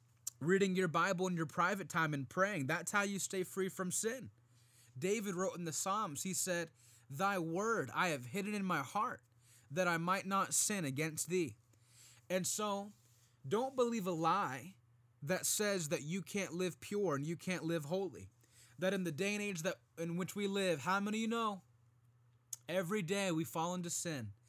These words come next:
How many know every day we fall short? And obviously the Bible says that all have fallen short of the glory of God and all have sinned. I understand that. But once you receive Christ, and once you've been filled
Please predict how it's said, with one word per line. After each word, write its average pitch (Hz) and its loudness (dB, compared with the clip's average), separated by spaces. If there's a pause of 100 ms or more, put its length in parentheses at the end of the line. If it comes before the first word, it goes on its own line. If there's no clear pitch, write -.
(320)
How 180 2
many 214 0
know 208 0
every 202 0
day 190 2
we 156 -2
fall 175 -2
short? 165 -6 (480)
And 175 0
obviously 247 0
the 185 -2
Bible 180 0
says 175 0
that 147 -2
all 180 0
have 170 0
fallen 165 -4
short 175 -2
of 143 -6
the 139 -8
glory 151 0
of 123 -6
God 143 2
and 131 -2
all 143 -2
have 117 -4
sinned. 131 -2
I 160 -2
understand 165 -4
that. 85 -10 (1600)
But 180 0
once 247 2
you 226 -2
receive 175 0 (140)
Christ, - -4 (160)
and 160 -4
once 220 -2
you've 208 -4
been 165 -4
filled 165 -4